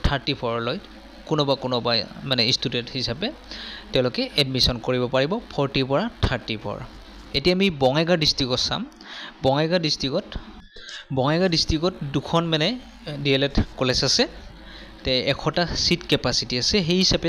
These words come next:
ছায়েন্সৰ যিসকল ইউ আৰ কেটেগৰী, তেওঁলোকে ছিক্সটি ফ'ৰৰ ওপৰত পাব লাগিব আৰু মানে কোনোবা এখনলৈ মানে ছিক্সটি টুলৈ পালেও মানে তেওঁলোকৰ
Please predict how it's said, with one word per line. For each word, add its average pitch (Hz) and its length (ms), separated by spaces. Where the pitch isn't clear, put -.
ছায়েন্সৰ 170 480
যিসকল 143 360
ইউ 147 100
আৰ 147 60
কেটেগৰী, 120 340
তেওঁলোকে 202 360
ছিক্সটি - 500
ফ'ৰৰ 170 200
ওপৰত 143 360
পাব 113 120
লাগিব 123 240
আৰু 127 140
মানে 131 140
কোনোবা 139 260
এখনলৈ 139 380
মানে 135 200
ছিক্সটি 165 380
টুলৈ 156 240
পালেও 131 260
মানে 135 180
তেওঁলোকৰ 127 340